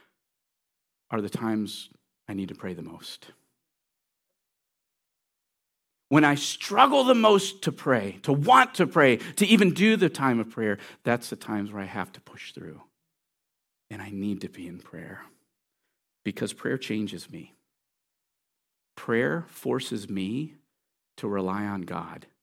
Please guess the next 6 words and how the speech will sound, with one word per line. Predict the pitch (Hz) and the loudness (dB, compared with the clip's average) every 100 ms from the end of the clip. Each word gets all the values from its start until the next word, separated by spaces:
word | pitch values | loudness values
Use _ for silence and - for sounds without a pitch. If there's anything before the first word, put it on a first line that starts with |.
| _ _ _ _ _ _ _ | _ _ _ _ _ _ _
instead | - 95 - 95 | -18 -14 -10 -10
of | 87 | -10
relying | 90 87 87 87 | -12 -12 -14 -14
on | 82 80 | -16 -16
me. | 82 - _ _ _ _ _ _ _ _ _ _ _ - - - - _ _ _ | -18 -20 _ _ _ _ _ _ _ _ _ _ _ -20 -20 -20 -20 _ _ _
Prayer | - 113 120 135 180 196 | -8 0 2 2 -2 -6